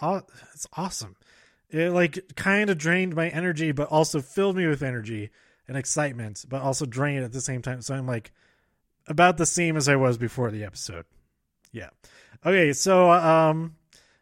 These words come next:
yeah, that's it. Let me know what you thought about this episode, what you think is gonna happen in the, uh, in the finale. Um, I have, I am up to date on the comic book, so don't worry at all about spoiling stuff from the comics when you tweet me.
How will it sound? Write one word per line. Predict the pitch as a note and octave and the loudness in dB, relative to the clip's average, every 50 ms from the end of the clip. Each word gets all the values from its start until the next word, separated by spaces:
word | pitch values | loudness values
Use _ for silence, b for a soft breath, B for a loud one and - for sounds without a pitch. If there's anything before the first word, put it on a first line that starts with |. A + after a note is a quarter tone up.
| b b | b b
yeah, | - G3 C4 D4+ D4+ A3 E3+ | 0 2 4 6 8 8 8
that's | F3 A3 A3+ - | 6 6 4 4
it. | A3 - | 2 4
Let | G3 G#3+ B3 | 4 2 2
me | C4+ D4 | 2 4
know | D4 C4+ | 6 6
what | B3+ A3+ - | 4 4 4
you | - B3+ C4 | 0 -2 0
thought | - A3 G#3+ G3 F#3+ | 2 4 4 4 6
about | E3 F3 D#3+ D3 | 4 4 2 2
this | D3+ C#3 - D#3 | 0 -2 -2 -2
episode, | C3+ C3 C3+ - - C#3 C#3 C#3+ C#3+ C3 | -4 -4 -6 -10 -8 -6 -4 -4 -4 -2
what | C3+ E3+ - - - | -4 -4 -6 -4 -6
you | A3+ A#3 | -6 -6
think | - - - A3+ B3+ B3+ - | -4 -2 -2 -2 0 0 -2
is | A#3 G3+ F#3 | -4 -2 0
gonna | - G3 F3 D#3 | 0 0 2 2
happen | C#3 D3+ D3+ D3 C#3+ - D3 C3+ B2+ A#2 A2+ b b b b b b b b _ - | 4 4 4 2 2 0 -4 -4 -4 -6 -10 b b b b b b b b _ -6
in | F3 F3+ F3+ F3+ | -4 -2 -2 0
the, | E3+ E3 E3+ - _ _ - | 0 -2 -4 -4 _ _ -4
uh, | E3+ E3+ D#3 D3 C#3+ C3+ C3+ C#3 - - | 0 4 4 6 6 6 4 2 0 -2
in | E3 E3+ | -4 -2
the | D#3+ D#3+ | -2 -2
finale. | - - D#3 C#3+ D3 D3 D3+ D#3 D#3+ D#3+ E3 E3+ b b b b b b b - | -4 -2 -2 0 0 2 2 2 0 0 -2 -4 b b b b b b b -6
Um, | C#3+ D3 C#3+ C#3 B2+ B2+ - | -4 -2 -2 -2 -4 -6 -4
I | - E3+ F#3+ | 2 4 4
have, | G3 G3+ G3+ F#3+ D#3+ F3 - | 6 6 4 2 0 -6 -4
I | - F3+ G3+ | 0 2 2
am | G3+ - - F#3 G#3 G#3 G#3+ | 2 2 2 2 2 2 2
up | G#3 G3 G3 F#3+ | 4 2 2 2
to | - F#3+ | 0 -2
date | E3+ D3+ D#3+ E3+ F3 F3+ F3 - | 0 2 4 4 4 4 2 0
on | D#3+ D#3 | -2 -2
the | D3 C#3+ | -2 -2
comic | - - E3+ F3 F3 F3+ E3 _ | -4 -2 -2 -2 -2 -2 -6 _
book, | - F3+ F3+ F3 F3 - - b b b b b | 0 2 2 2 0 -6 -20 b b b b b
so | b - - D#3 D3+ | b -6 -4 -2 -2
don't | C#3 B2+ - E3+ E3+ E3+ E3+ E3+ - | -2 -2 0 0 0 0 0 -2 -2
worry | D#3 E3 F3 F3 E3+ E3 D#3 D3 | -2 0 2 2 4 4 4 2
at | C3 - - | 0 0 -2
all | C#3+ C#3+ D3 C#3+ D3 D3 D3+ | 0 0 2 4 4 2 2
about | - C3+ B2 C#3 C3+ B2 | 0 -2 0 0 0 0
spoiling | - - - D#3 D3 C#3 C#3+ C#3 | -4 -6 -6 -4 -4 -4 -4 -6
stuff | C#3 - - C#3+ C3 | -6 -6 -6 -6 -6
from | - - C3+ | -6 -8 -8
the | B2 A#2+ | -8 -8
comics | - - C3+ B2+ B2 B2+ - - | -8 -6 -6 -6 -6 -6 -8 -10
when | B2+ A#2+ | -12 -12
you | A#2 A#2+ | -12 -12
tweet | A#2 - - D3+ D3+ D#3 | -12 -6 -4 -4 -4 -4
me. | E3+ E3+ F3 | -4 -6 -6